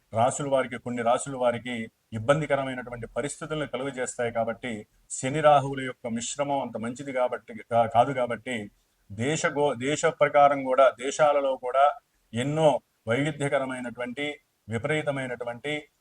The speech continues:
సంఘటనలు కలిగే అవకాశాలు ఉంటాయి, ఎన్నో జల ప్రమాదాలు కలిగేటటువంటి పరిస్థితులు, అట్లాగే ముడి చమురు, ఆ, ఈ యొక్క పెట్రోలియం శాఖకు సంబంధించినటువంటి విషయాలు కానివ్వండి, గనులు,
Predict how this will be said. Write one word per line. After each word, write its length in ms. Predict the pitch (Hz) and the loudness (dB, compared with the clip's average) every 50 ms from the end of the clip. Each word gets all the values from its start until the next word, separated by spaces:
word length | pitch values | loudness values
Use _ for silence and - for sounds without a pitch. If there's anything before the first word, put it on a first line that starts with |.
| _ | _
సంఘటనలు 800 | - - - 117 120 135 143 139 135 151 151 143 147 143 147 143 | -10 -6 -4 -2 -2 -2 0 2 2 4 4 2 2 0 -4 -4
కలిగే 320 | 135 - 127 131 127 127 | -4 -4 -6 -4 -4 -2
అవకాశాలు 640 | 127 - - 123 127 - 139 139 135 - 131 123 120 | -2 -2 -2 -4 -2 0 0 0 0 -2 -2 -4 -4
ఉంటాయి, 520 | 117 117 110 117 117 113 127 123 113 107 - _ _ _ _ - | -6 -4 0 0 0 0 -2 -6 -8 -10 -12 _ _ _ _ -10
ఎన్నో 300 | 113 123 143 147 147 147 | -6 -4 -2 0 0 0
జల 240 | 120 107 113 117 143 | 0 0 2 2 2
ప్రమాదాలు 880 | 143 - - - 143 139 143 143 143 156 147 147 139 127 120 123 123 - _ _ _ _ - | 2 0 -4 -2 -2 0 4 6 6 8 8 8 6 6 2 -2 -8 -12 _ _ _ _ -4
కలిగేటటువంటి 580 | 120 120 127 135 135 127 127 113 117 120 117 110 | -4 -4 -2 -4 -4 -6 -6 -6 -6 -6 -6 -4
పరిస్థితులు, 720 | - 123 123 135 - - 135 - - 139 147 156 160 - _ _ _ _ - | -4 -4 -4 -4 -6 -8 -12 -12 -8 -6 -6 -6 -8 -10 _ _ _ _ -10
అట్లాగే 380 | 117 113 - 139 143 143 143 135 | -6 0 2 2 2 4 2 -2
ముడి 320 | 120 113 120 131 135 156 | -2 -4 -4 -2 -2 -2
చమురు, 680 | 160 160 156 - - 127 123 139 139 143 147 147 147 - _ _ _ _ - 127 | -4 -4 -6 -4 -4 -4 -4 -2 -4 -4 -4 -4 -6 -8 _ _ _ _ -2 2
ఆ, 180 | 127 131 131 127 | 4 4 4 2
ఈ 100 | 135 131 | 0 -2
యొక్క 220 | 139 131 - 127 | -2 -2 -4 -6
పెట్రోలియం 720 | 117 - 123 120 113 - 143 147 147 147 147 143 143 143 139 | -6 -6 -8 -8 -8 -4 -2 0 0 0 0 -2 -4 -6 -8
శాఖకు 440 | - - 127 123 131 - 147 135 127 | -2 2 4 4 4 4 -2 -8 -8
సంబంధించినటువంటి 800 | - 123 127 131 127 123 120 - 120 123 117 117 123 120 113 110 | -8 -8 -8 -8 -8 -10 -10 -10 -10 -10 -8 -8 -8 -8 -8 -10
విషయాలు 460 | 110 - - 131 131 135 131 131 131 | -10 -10 -6 -2 0 0 0 0 -2
కానివ్వండి, 580 | 123 120 120 123 120 120 117 117 135 143 143 _ _ _ _ _ - 104 92 92 117 | -4 -4 -4 -6 -8 -8 -8 -8 -8 -10 -10 _ _ _ _ _ -18 -12 -4 -2 0
గనులు, 440 | 120 135 147 151 151 156 160 151 | 0 0 0 -2 -2 -4 -6 -6